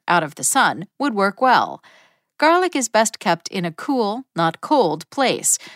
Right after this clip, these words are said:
so avoid putting it in the refrigerator unless you plan to use it all within a few days. If you broke off a few more cloves than you needed, don't worry. Just store the unpeeled cloves with the remaining heads of garlic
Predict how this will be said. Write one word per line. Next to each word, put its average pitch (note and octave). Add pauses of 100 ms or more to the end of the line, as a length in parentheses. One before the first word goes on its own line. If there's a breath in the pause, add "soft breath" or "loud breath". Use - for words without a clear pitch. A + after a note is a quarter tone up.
so F#3
avoid F3+
putting G#3
it F3
in F3
the D#3+
refrigerator D3+
unless C4+
you E4+
plan C4
to A3
use A#3+
it F3
all D3
within G3+
a F#3+
few E3+
days. F3+ (520 loud breath)
If A#3+
you C4+
broke D#4
off C#4+
a G#3
few A#3+
more G#3
cloves G3
than E3+
you D#3
needed, G3+ (220)
don't C4+
worry. C4+ (240)
Just -
store C4
the G3+
unpeeled G3
cloves E3
with F3
the E3
remaining F3
heads F3
of D3
garlic A3+